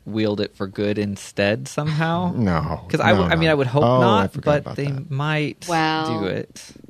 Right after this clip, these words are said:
Speaker 3: I do, and this brings us to one little scene,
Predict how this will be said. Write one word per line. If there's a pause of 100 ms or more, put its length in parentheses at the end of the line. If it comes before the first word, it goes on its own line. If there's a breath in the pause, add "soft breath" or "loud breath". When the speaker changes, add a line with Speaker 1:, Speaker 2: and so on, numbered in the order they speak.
(400)
Speaker 3:
I (120)
do,
and
this
brings
us
to (160)
one
little
scene,